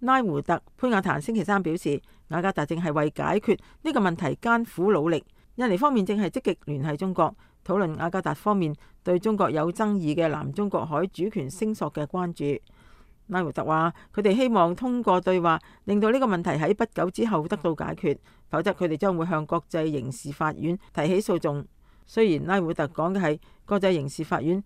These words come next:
但係呢間法院處理嘅係世界上最嚴重嘅罪行，譬如戰爭罪。拉胡特似乎指嘅係國際法庭以及佢設喺海牙嘅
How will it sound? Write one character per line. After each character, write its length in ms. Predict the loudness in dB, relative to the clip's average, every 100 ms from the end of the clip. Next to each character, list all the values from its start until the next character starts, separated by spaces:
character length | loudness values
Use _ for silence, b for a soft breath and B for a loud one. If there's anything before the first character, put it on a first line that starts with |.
| _
但 220 | -2 2 2
係 40 |
呢 80 | 2
間 220 | 2 0
法 200 | 0 0
院 180 | 0 -2
處 140 | -2
理 120 | -2 0
嘅 120 | 0
係 180 | 0 b b b
世 240 | -4 0
界 100 | 0 0
上 240 | -2 -2
最 180 | 0 0
嚴 220 | 0 -4
重 160 | -6 -4
嘅 100 | -2
罪 140 | -2
行， 200 | -2 -4 b b b -4
譬 220 | -2 0
如 80 | -2
戰 240 | -4 -4
爭 180 | -2 -2
罪。 260 | 0 0 -2 b b
拉 120 | -4 -2
胡 100 | -2
特 100 | -6
似 160 | -6 -8
乎 140 | -6
指 180 | -4 -2
嘅 60 | 0
係 160 | 0 0
國 180 | -4 -4
際 180 | -4 -2
法 180 | -2 -2
庭 240 | -2 -8 b b
以 100 | -2
及 80 | -2
佢 200 | 0 -4
設 200 | -4 -6
喺 280 | -2 2 2 0
海 180 | -2 0
牙 200 | 0 4
嘅 240 | 4